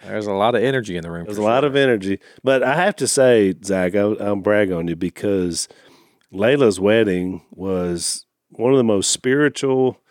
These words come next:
Speaker 2: um, godly experiences that I've ever been to. And I've done a lot of weddings.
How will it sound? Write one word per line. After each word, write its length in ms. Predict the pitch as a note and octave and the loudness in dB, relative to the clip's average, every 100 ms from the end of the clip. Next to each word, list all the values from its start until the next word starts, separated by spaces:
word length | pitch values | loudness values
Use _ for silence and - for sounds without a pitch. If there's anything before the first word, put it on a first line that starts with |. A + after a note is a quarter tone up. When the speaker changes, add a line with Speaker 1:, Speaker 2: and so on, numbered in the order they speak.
| _ _ _ _ _ | _ _ _ _ _
Speaker 2:
um, 640 | G2 F#2+ F#2+ E2+ E2+ E2+ - _ - | -8 -6 -4 -6 -8 -12 -14 _ -12
godly 500 | F2+ G#2 A#2+ B2 A2+ | -4 0 0 2 2
experiences 1040 | F#2 - - A2+ B2 G#2 - F2+ E2+ - - _ | 2 -4 -4 -2 0 -2 -4 -6 -4 -6 -8 _
that 140 | F#2+ | -8
I've 220 | F#2+ B2 B2+ | -4 0 0
ever 220 | G#2 E2 | 0 -2
been 220 | F#2 C#3+ | -4 -2
to. 140 | F2 | -2
And 80 | D#2+ | -2
I've 120 | G2 C3 | -2 0
done 160 | A2+ | 0
a 60 | F2+ | 0
lot 180 | G2 F#2 | -2 -2
of 60 | |
weddings. 460 | F2+ A2+ F2+ E2+ | 0 2 0 -6